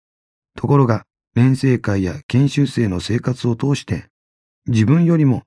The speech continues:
両親の方がよほど辛かったに違いないと思えるようになり、両親への感謝の思いが深まっていきました。研修生の素晴らしい仲間にも恵まれ、みんなと一緒に行事、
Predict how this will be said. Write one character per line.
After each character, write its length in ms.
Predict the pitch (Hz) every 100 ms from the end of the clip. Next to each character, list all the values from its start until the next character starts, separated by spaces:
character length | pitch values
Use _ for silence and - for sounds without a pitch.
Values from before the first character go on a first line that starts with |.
| _ _ -
両 200 | 120 135
親 240 | - 120
の 80 | 104
方 180 | 104 127
が 160 | 104 78
よ 200 | 95 104
ほ 120 | 175
ど 140 | 196
辛 240 | 190 170 160
か 120 | 156
っ 60 |
た 120 | - 135
に 100 | 113
違 140 | - 160 165
い 40 |
な 140 | 165 160
い 140 | - _ _
と 220 | - 165 - _ _ -
思 180 | 120 113
え 60 |
る 80 | 107
よ 140 | 117
う 40 | 123
に 80 | 110
な 100 | 117
り、 160 | 85 _ _ _ -
両 160 | 120 117
親 220 | - 104
へ 80 | 107
の 100 | 98
感 200 | 131 123
謝 120 | 110
の 100 | 104
思 160 | 127 127
い 40 |
が 100 | 98
深 180 | - 139
ま 100 | 147
っ 20 |
て 160 | - 113
い 60 |
き 80 | 110
ま 120 | 92
し 100 | 76
た。 180 | - 65 _ _ _ _ _ _ _ _ _ -
研 240 | 110 107
修 200 | - 104
生 160 | - 98
の 120 | 98
素 80 | -
晴 120 | 113
ら 100 | 127
し 100 | -
い 100 | 113
仲 300 | 98 92 135
間 100 | 139
に 80 | 120
も 180 | 101 92
恵 80 |
ま 200 | 113 127
れ、 180 | 120 - _ _ _
み 100 | 110
ん 100 | 107
な 100 | 104
と 100 | 98
一 80 | 98
緒 220 | - 143
に 100 | 117
行 220 | 131 135
事、 100 | 120